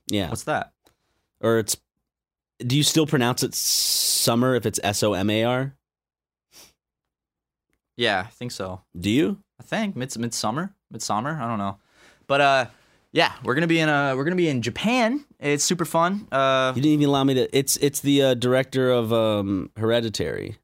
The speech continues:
Speaker 2: Oh, really?
Speaker 1: And the posters. It's just such a beautiful poster.
Speaker 2: Speaking of scary stuff, I had something I wanna bring up to you.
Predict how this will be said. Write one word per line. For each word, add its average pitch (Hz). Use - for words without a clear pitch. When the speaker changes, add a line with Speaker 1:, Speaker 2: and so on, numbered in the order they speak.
Speaker 2:
Oh, 185
really? 214
Speaker 1:
And 123
the 113
posters. 110
It's -
just 170
such 127
a 85
beautiful 87
poster. 73
Speaker 2:
Speaking 277
of 175
scary 139
stuff, 110
I 139
had 170
something 120
I 113
wanna 104
bring 104
up 107
to 95
you. -